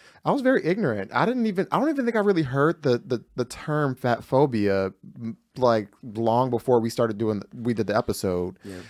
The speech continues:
Speaker 1: And so leading up to the episode, there was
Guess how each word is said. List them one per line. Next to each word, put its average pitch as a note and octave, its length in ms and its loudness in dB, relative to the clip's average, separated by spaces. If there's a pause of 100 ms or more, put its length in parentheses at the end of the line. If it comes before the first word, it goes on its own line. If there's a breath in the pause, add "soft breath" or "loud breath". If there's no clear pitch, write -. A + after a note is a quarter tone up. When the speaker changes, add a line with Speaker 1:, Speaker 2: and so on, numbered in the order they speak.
(120)
Speaker 1:
And C3 180 2
so B2+ 760 0
leading D3 440 0
up C3 140 2
to B2+ 100 -8
the A2+ 140 2
episode, A2 600 0
there A2+ 160 2
was G#2 500 0